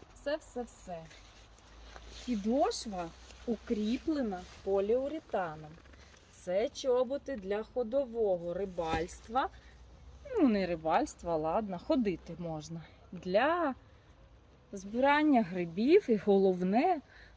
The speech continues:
для мисливства. Тому що вони краще сидять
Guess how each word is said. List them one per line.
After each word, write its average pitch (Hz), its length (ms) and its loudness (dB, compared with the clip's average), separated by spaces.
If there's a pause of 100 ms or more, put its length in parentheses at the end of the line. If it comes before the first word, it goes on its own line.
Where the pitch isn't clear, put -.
(120)
для 254 460 2
мисливства. 226 1200 0 (340)
Тому 208 340 2
що 202 240 -4
вони 190 280 0
краще 180 580 -2
сидять 165 500 -2